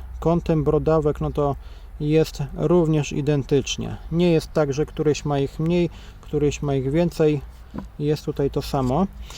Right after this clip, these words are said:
Em, i zróbmy, moi drodzy, taki, taki myk. Przekroimy go sobie tutaj w tym miejscu. Tak samo zrobimy F trójkę.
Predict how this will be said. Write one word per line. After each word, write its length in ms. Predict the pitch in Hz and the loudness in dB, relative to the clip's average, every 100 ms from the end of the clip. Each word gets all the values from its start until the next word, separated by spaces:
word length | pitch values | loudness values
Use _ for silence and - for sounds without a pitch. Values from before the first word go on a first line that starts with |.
| - - | -14 -10
Em, 640 | - 131 135 135 135 135 - | -2 0 2 2 2 2 2
i 100 | 170 | 2
zróbmy, 440 | 170 175 - 170 | 2 0 2 2
moi 260 | 156 156 139 | 2 2 2
drodzy, 340 | 151 151 151 | 2 2 0
taki, 640 | - 151 - 165 151 147 - - - | 2 -2 -2 -2 0 0 -4 -12 -16
taki 260 | - - 151 | -16 -6 0
myk. 500 | 139 143 113 - - - - - - - - - | 2 4 2 -4 -16 -16 -18 -20 -20 -20 -18 -16
Przekroimy 680 | - 151 - 147 151 180 160 | -6 -4 -2 0 2 2 2
go 100 | 139 | 0
sobie 360 | - 143 139 139 | -2 -2 0 0
tutaj 380 | 160 151 139 | 0 0 0
w 80 | 127 | -2
tym 220 | - 135 | -2 0
miejscu. 760 | 127 127 117 - - 131 139 214 - - - - - - - - - - - - - - - - - - | 2 2 0 -4 -6 0 4 4 2 -6 -16 -14 -14 -14 -14 -16 -16 -16 -12 -10 -10 -8 -8 -8 -8 -6
Tak 200 | 131 - | -6 -4
samo 320 | - 160 165 | -2 0 2
zrobimy 640 | 135 147 139 151 143 135 127 - - | 2 0 0 0 2 0 -2 -6 -4
F 180 | 143 - | -2 -2
trójkę. 760 | 160 143 117 - 123 139 208 | 0 2 2 0 0 4 4